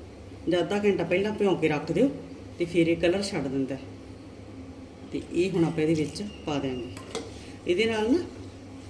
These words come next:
ਖੀਰ ਦਾ ਟੇਸਟ ਬਹੁਤ ਜ਼ਿਆਦਾ ਸਵਾਦ ਹੋ ਜਾਂਦਾ। ਤੇ ਆਪਾਂ ਇਹਦੇ ਵਿੱਚ ਨਾਰੀਅਲ ਨਹੀਂ ਕੱਟ ਕੇ ਪਾਇਆ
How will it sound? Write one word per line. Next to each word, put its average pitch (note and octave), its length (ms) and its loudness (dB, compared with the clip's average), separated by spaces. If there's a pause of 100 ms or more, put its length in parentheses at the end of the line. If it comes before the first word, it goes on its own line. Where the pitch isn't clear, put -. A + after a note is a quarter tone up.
ਖੀਰ F#3 220 4
ਦਾ F#3 100 6
ਟੇਸਟ E3+ 380 6
ਬਹੁਤ D3 440 0
ਜ਼ਿਆਦਾ D#3 340 4
ਸਵਾਦ D3 360 0
ਹੋ C#3+ 160 2
ਜਾਂਦਾ। C3+ 320 2 (2250)
ਤੇ - 100 -8
ਆਪਾਂ E3 240 2
ਇਹਦੇ G#3 140 6
ਵਿੱਚ A3+ 160 2
ਨਾਰੀਅਲ E3+ 420 8
ਨਹੀਂ G#3+ 120 6
ਕੱਟ G3+ 180 0
ਕੇ G3 140 -2
ਪਾਇਆ F#3+ 280 4